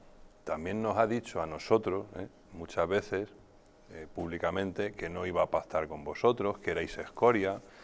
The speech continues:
que erais la hez de la hez, igual que se lo dijo a los independentistas catalanes,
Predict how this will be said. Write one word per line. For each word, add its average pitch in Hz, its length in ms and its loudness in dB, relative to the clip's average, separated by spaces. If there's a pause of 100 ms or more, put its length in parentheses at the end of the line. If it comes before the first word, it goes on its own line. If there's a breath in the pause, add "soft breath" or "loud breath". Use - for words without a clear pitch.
(380 loud breath)
que 95 100 0
erais 98 180 4
la 87 300 6
hez 90 140 4
de 82 100 0
la 87 180 8
hez, 120 360 4 (1800 loud breath)
igual 107 260 6
que 101 100 0
se - 120 -4
lo 90 120 2
dijo 95 300 4
a - 20 8
los 90 180 0
independentistas 85 840 -4
catalanes, 110 760 2